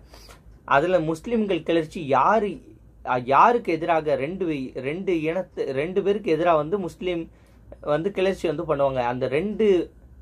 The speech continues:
group வந்து என்னது? ஓகேவா? அந்த ரெண்டு group வந்து என்னது? ஆன்சர் வந்து இது நிலப்பிரபுக்கு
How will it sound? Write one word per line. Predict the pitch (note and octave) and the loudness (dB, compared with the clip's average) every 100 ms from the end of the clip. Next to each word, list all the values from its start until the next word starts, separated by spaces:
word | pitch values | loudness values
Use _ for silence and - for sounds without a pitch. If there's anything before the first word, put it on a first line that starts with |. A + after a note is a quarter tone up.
| C#3 | -4
group | D#3 B3+ - | 0 0 2
வந்து | E3 D#3 D#3 | 0 2 0
என்னது? | B2 - - - - - - B2 | -2 -8 -14 -20 -20 -20 -14 -10
ஓகேவா? | A2+ C3 C#3+ C3 - - - - - | -2 4 4 2 -6 -20 -20 -20 -8
அந்த | C3+ B2+ | -6 -2
ரெண்டு | C3 F3 F#3+ | -2 -2 -2
group | D3+ C3 G3 G#3+ | -2 2 2 2
வந்து | D#3+ C#3+ D#3+ | -2 -2 -2
என்னது? | B2+ A#2 A#2 - - - - - _ - - | -2 -4 -6 -10 -20 -20 -20 -20 _ -14 -2
ஆன்சர் | B2+ F3 - E3+ | 0 0 0 0
வந்து | C#3+ C3+ G#3+ D#4 - - - - - - - - - - - - - - - - - | -2 2 0 0 -8 -20 -20 -20 -20 -20 -20 -20 -20 -20 -20 -20 -20 -20 -20 -20 -16
இது | - D3 C3+ B2+ | -6 -2 0 0
நிலப்பிரபுக்கு | C#3 F#3 A3+ A3+ F3+ D#3+ F3+ F3+ | 0 4 4 4 2 4 4 2